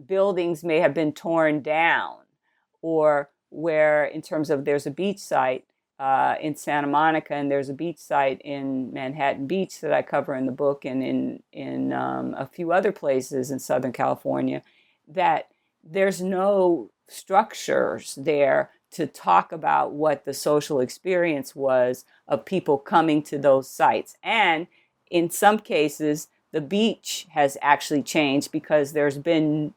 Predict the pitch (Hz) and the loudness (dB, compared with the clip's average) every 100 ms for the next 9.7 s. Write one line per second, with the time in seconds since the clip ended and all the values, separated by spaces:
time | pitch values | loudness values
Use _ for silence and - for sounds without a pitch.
0 | 143 180 180 - 160 165 180 175 175 - | -4 -2 -2 -4 -6 0 2 2 -2 -6
1 | 147 - - _ _ _ _ - 143 135 | -4 -4 -6 _ _ _ _ -4 -2 -2
2 | - 175 147 - 175 160 165 185 190 - | -2 -2 -2 -2 0 2 4 2 -2 -10
3 | - _ _ _ 160 143 139 139 131 _ | -20 _ _ _ -2 0 0 -2 -10 _
4 | _ 143 135 135 - _ _ - 160 151 | _ 0 2 0 -4 _ _ 0 2 2
5 | 143 147 147 170 135 - 156 151 139 135 | 2 2 2 -2 -4 -2 0 2 0 -4
6 | 131 - _ - 151 143 139 139 139 143 | -8 -18 _ -4 0 2 2 2 0 -6
7 | 123 - 196 202 139 131 - _ _ - | -2 0 0 0 -6 -6 -8 _ _ -2
8 | 147 - 139 143 160 165 170 156 160 147 | 0 0 -8 -2 2 4 2 0 -4 -2
9 | 143 180 214 156 - - | 0 2 2 2 -2 -16